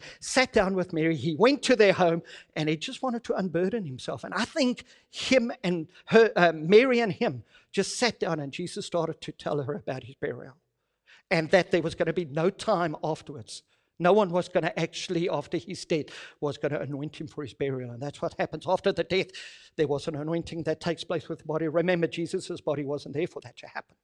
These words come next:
And so I think they had this conversation with one another that day.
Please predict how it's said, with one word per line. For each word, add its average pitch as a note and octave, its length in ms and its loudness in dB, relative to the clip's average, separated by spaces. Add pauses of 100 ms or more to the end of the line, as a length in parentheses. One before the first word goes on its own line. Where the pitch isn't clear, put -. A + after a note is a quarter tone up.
(300)
And E3+ 100 -4
so - 140 4
I A3+ 80 6
think A#3 240 2
they G#3 80 4
had A3+ 260 2
this A3 140 -4
conversation G#3 640 -2
with F#3+ 180 -2
one F#3 160 2
another E3+ 340 2 (260)
that C4 280 6
day. A3 360 4